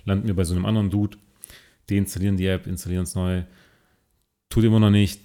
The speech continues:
Und ich denk mir so, alles gleich,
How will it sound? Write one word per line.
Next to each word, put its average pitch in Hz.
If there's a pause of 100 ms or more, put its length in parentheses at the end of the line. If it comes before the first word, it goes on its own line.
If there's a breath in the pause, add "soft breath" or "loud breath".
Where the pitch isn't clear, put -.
(100)
Und 98
ich 80
denk 92
mir 95
so, 90 (1000 loud breath)
alles 101
gleich, 95